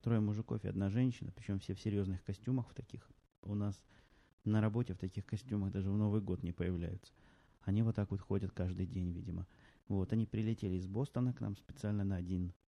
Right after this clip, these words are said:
визит. Ну, они даже день не по-, не побыли, поэтому сказать, что на день нельзя.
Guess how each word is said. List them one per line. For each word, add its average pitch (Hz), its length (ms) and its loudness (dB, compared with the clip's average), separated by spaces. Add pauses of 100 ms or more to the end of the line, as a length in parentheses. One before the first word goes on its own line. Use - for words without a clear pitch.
(600)
визит. 98 360 0 (120)
Ну, 110 200 0
они 104 160 0
даже 95 240 2
день 107 300 2
не 101 80 4
по-, 87 280 -2
не 98 200 0
побыли, 90 340 -2
поэтому 90 340 -2
сказать, 98 260 0
что - 140 -4
на 98 120 4
день 95 240 2
нельзя. 101 340 0